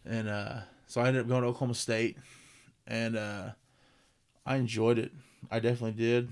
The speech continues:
I enjoyed it too much <laughs> in some aspects of it. Um, but, you know, it's, uh, it was awesome, you know, being able to go with Coach Young and, you know, trusting what he said and, you know, the whole,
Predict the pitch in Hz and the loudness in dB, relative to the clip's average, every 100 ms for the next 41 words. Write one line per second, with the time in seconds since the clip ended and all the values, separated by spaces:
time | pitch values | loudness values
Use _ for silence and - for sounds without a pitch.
0 | - 123 113 120 120 101 143 127 120 123 | -8 -6 0 2 0 0 2 4 4 0
1 | - - - 175 151 135 165 135 139 127 | -4 2 8 10 10 6 2 2 2 2
2 | - 156 139 131 131 - 135 135 - 135 | 0 2 4 4 2 0 -2 -2 0 0
3 | 143 131 - - - - - - - - | 0 -4 -6 -14 -14 -14 -16 -2 2 4
4 | - 160 113 113 117 117 - - - - | 8 8 6 0 -6 -12 -18 -16 -16 -16
5 | - 123 117 - 127 131 127 123 - - | -4 2 2 2 4 6 6 4 -2 0
6 | 123 - 120 113 107 117 127 - _ - | 2 4 4 6 6 2 -4 -12 _ -20
7 | _ _ _ _ - 127 107 110 131 107 | _ _ _ _ 2 2 4 4 2 0
8 | 113 98 101 110 113 113 113 110 107 101 | -4 -4 -4 -2 0 0 0 0 2 0
9 | 113 - - - - - - - - - | -2 -8 -12 -8 -6 -8 -10 -14 -20 -6
10 | 117 113 113 - 113 107 104 107 117 120 | 2 4 2 2 0 0 -2 0 2 2
11 | 113 107 101 123 131 107 - 123 117 117 | 2 -2 -4 -4 -6 -8 -2 0 0 -2
12 | 113 107 - 110 113 110 104 107 107 104 | -2 -2 -2 2 2 2 -2 -4 -4 -4
13 | 113 113 113 110 | 0 2 2 0